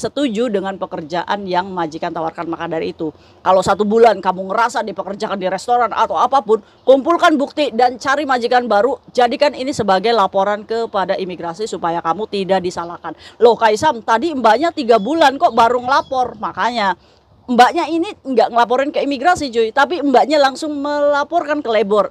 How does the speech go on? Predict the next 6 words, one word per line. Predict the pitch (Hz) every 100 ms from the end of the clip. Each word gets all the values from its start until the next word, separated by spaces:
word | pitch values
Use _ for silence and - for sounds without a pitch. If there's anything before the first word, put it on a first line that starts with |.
| _
Lebor | 220 254 220 190 190
sudah | 196 196 185 175 233 226 208
menghubungi | 196 185 170 196 214
imigrasi. | 185 180 160 175 190 185
Mbaknya | 175 170 175
ini | 170 185 247